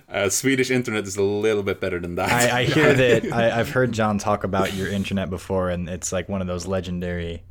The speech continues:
Speaker 2: kind of setups where it's, it's super good. Um,
Speaker 1: I, I, I think for most countries,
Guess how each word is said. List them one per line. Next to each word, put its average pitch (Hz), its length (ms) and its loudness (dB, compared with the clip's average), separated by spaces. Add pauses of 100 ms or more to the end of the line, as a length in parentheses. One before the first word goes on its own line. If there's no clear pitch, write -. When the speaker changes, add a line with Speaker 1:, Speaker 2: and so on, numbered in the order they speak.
(160)
Speaker 2:
kind 92 180 -6
of 85 60 -6
setups 87 460 -4
where 85 120 -4
it's, 82 180 -6
it's - 280 -8 (220)
super 98 320 -4
good. 87 340 -4 (480)
Um, 87 380 -2 (140)
Speaker 1:
I, 117 140 0 (240)
I, 120 120 -2 (300)
I 117 60 -4
think 131 200 -2
for 117 100 0
most 107 260 0
countries, 92 600 -6